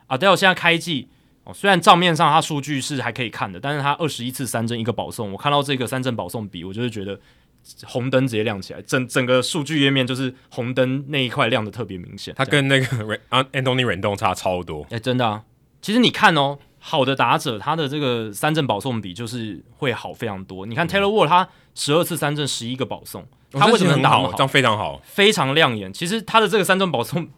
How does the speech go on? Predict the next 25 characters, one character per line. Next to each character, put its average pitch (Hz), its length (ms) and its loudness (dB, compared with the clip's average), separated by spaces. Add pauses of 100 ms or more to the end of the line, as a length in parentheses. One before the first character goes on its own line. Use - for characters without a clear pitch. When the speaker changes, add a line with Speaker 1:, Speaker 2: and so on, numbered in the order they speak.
Speaker 1:
比， 117 220 -8 (100)
比 113 160 -6
Rendon 110 320 -2
还 98 100 -6
要 98 140 -4
好。 92 140 -12
Speaker 2:
还 98 100 -14
比， 98 160 -10
对， 90 220 -4
Rendon 135 320 2
好 123 160 2
像 143 240 -2
很 113 160 -8
接 120 180 4
近。 113 180 -2
Speaker 1:
十 151 200 0
六 190 180 8
次 185 140 0
三 156 180 4
振， 160 100 2
十 131 160 0
二 135 120 2
次 139 120 -4
保 104 200 -8
送。 95 200 -12